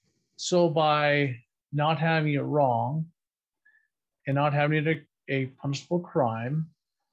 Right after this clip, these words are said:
then there'll be that many, that much more people trying it, to where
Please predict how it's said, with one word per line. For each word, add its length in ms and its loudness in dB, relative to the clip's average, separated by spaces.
then 560 2
there'll 160 2
be 60 4
that 220 2
many, 160 2
that 280 2
much 180 -2
more 320 2
people 280 -8
trying 500 -4
it, 240 -16
to 120 -4
where 580 2